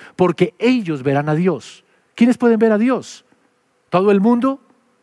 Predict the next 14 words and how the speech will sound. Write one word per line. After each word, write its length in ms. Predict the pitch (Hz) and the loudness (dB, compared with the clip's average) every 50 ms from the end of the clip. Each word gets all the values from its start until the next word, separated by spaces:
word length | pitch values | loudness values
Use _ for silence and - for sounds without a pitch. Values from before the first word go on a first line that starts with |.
| _ - | _ -6
No, 280 | - 156 156 135 101 - _ _ _ _ | -2 -2 -2 -2 -4 -8 _ _ _ _
ven 260 | - 131 160 196 208 | -4 -2 0 2 2
a 80 | 240 220 | 0 0
Dios 320 | 202 190 180 156 139 120 | 0 0 0 0 -2 -4
los 120 | 131 139 127 | -6 -6 -6
de 120 | 131 120 | -6 -8
corazón 720 | - 135 135 123 113 - - - 156 156 170 190 208 220 - _ _ _ _ _ _ _ _ _ | -8 -8 -10 -8 -10 -10 -10 -10 -8 -6 -6 -6 -8 -8 -12 _ _ _ _ _ _ _ _ _
limpio. 480 | - 127 156 165 160 131 - 113 101 92 - | -4 -2 -2 -2 -4 -6 -8 -12 -12 -10 -8
Y 80 | 151 | -8
por 200 | - - 135 139 | -6 -4 -2 -2
eso, 220 | 196 220 - - 143 | -2 -2 -2 -6 -10
si 120 | - 131 | -10 -8
quieres 300 | - - 165 196 208 196 | -4 0 0 2 2 2
ver 240 | 170 202 175 147 | 2 0 0 0